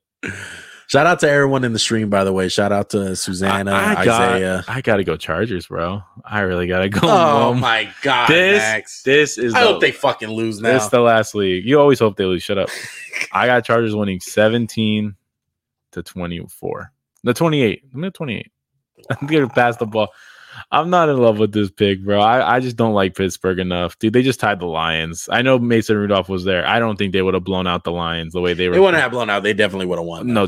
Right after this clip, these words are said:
Speaker 2: doubt.
Speaker 1: Yeah.
Speaker 2: So who you going with the Steelers?
Speaker 1: I'm
Speaker 2: I
Speaker 1: going with the Steelers.
Speaker 2: No shit. You love Pittsburgh. You
Speaker 1: I,
Speaker 2: like
Speaker 1: I don't like what I see from, from the Chargers. They can't run the ball. They can't stop the run. Justin Herbert is not playing all that amazing.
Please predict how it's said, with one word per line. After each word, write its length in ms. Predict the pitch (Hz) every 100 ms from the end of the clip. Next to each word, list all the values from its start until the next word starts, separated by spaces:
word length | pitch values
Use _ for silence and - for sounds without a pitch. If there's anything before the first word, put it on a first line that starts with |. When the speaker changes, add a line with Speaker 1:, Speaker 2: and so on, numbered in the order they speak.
| 90
Speaker 2:
doubt. 200 | 71 - _ _ -
Speaker 1:
Yeah. 100 | -
Speaker 2:
So 120 | -
who 60 | 127
you 80 | 131
going 120 | 131
with 100 | 120
the 60 | -
Steelers? 220 | 104 92
Speaker 1:
I'm 140 | 165
Speaker 2:
I 40 | 185
Speaker 1:
going 200 | 269 240
with 120 | 202
the 80 | 123
Steelers. 440 | 107 101 82 -
Speaker 2:
No 120 | 117
shit. 340 | 113 - 87 - -
You 120 | 120
love 200 | 117 107
Pittsburgh. 360 | - 92 - 95
You 60 | 107
Speaker 1:
I, 100 | 113
Speaker 2:
like 60 | 104
Speaker 1:
I 220 | 123 139
don't 260 | 123 143 156
like 160 | 151
what 120 | 139 139
I 120 | 135
see 280 | - 131 127
from, 280 | - 120 82
from 200 | 104 113
the 80 |
Chargers. 320 | 104 107 101 95
They 120 | 90
can't 240 | 120 131
run 140 | 131 127
the 60 |
ball. 180 | 120 117
They 80 | 104
can't 180 | 117 120
stop 320 | - 107 -
the 80 | 107
run. 280 | 104 107 92
Justin 320 | 110 110 113
Herbert 340 | 104 104 104
is 120 | 92 92
not 200 | 101 -
playing 260 | 113 104
all 120 | 101
that 120 | 95 95
amazing. 460 | 101 110 104 107